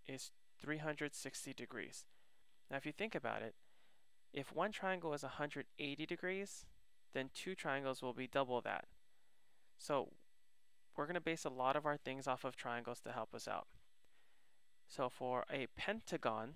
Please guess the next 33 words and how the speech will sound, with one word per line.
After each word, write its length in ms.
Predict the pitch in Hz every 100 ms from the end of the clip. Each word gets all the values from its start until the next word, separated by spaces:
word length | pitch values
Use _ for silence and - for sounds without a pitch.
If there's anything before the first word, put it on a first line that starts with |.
| - - - -
there 180 | 127 113
are 300 | 117 117 120 - - - - - -
five 360 | 120 117 123
sides, 600 | - 131 120 131 180 - - - - - - - - - - - - - - - - - - - - - - - - - -
and 400 | 135 131 151 180 -
there 220 | 139 135
are, 420 | 123 123 127 165 - -
well, 260 | 139 135 - -
I 80 | 160
don't 120 | 185
know 80 | 180
how 80 |
many 120 | 143 127
triangles. 360 | 123 110 -
Let's 140 | 139 -
figure 260 | 135 117
it 60 | 117
out. 180 | 110 - - - - - - - - - - - - - -
Now, 100 | 139
the 60 | 135
way 140 | 165
we 120 | 160 156
figure 280 | 165 151
out 140 | 147 147
the 60 |
number 180 | 147 139
of 80 | 123
triangles 540 | - 180 202 165 143 -
is 180 | 143 135
we 120 | 139
take 420 | - 160 160 - - - - - - -
one 360 | 131 156 190 - - - -
vertice, 500 | 139 127 139 151 185